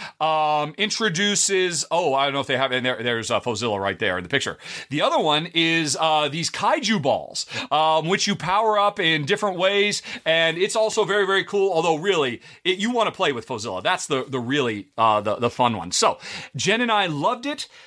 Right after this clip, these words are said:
I think really the best thing about this expansion is the two new playable characters and the new artifact cards that get ru-, they're all neat and awesome. The two modules are nice as well.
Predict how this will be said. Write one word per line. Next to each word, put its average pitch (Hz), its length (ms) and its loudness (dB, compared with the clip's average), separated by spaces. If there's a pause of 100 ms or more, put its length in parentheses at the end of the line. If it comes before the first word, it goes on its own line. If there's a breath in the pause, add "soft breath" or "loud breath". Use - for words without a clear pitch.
(480 loud breath)
I 175 100 0
think 311 180 -2
really 254 220 2
the 170 80 -2
best 180 220 0
thing 196 120 0
about 175 200 2
this 156 120 -2
expansion 151 460 0
is 170 240 0
the 170 100 -4
two 170 180 0
new 156 140 0
playable 135 380 0
characters 131 500 0
and 220 300 0
the 190 60 2
new 196 220 0
artifact 156 540 0
cards 110 320 -2
that 117 60 -6
get 120 200 -4
ru-, 127 200 -2
they're 131 220 2
all 185 440 0
neat 165 320 -6
and 135 140 -2
awesome. 117 340 -6
The 131 60 -4
two 247 220 0
modules 240 420 0
are 262 80 0
nice 247 240 0
as 180 120 -4
well. 233 300 0